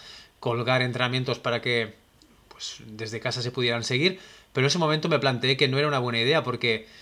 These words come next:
eh, estaba yendo en contra de uno de los pilares que yo encuentro fundamentales, que es la individualización. Yo no puedo hacer un entrenamiento para todo el mundo si yo no sé qué es lo que necesita esa persona.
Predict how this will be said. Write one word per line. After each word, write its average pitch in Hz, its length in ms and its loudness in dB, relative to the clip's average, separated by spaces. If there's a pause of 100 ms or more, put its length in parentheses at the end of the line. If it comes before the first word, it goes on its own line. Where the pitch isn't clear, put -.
(800)
eh, 123 440 -4
estaba 147 360 2
yendo 151 240 -2
en 139 120 -2
contra 143 400 0
de 135 160 0
uno 139 180 -2
de 139 80 -2
los 127 140 -2
pilares 131 380 -4
que 131 80 -4
yo 120 80 -4
encuentro 127 280 -4
fundamentales, 120 680 -4
que - 80 -8
es 120 80 -6
la 131 100 0
individualización. 120 760 -4 (400)
Yo 139 200 0
no 151 200 0
puedo 143 400 0
hacer 117 220 -4
un 120 80 -4
entrenamiento 120 580 -4
para 120 240 -2
todo 123 200 -2
el 117 60 -2
mundo 120 400 -4
si 135 200 -2
yo 127 160 -2
no 120 140 -4
sé 123 380 -2 (540)
qué 127 340 2
es - 360 -2 (160)
lo 135 160 0
que 131 80 -2
necesita 123 520 -2
esa 113 200 -4
persona. 110 460 -8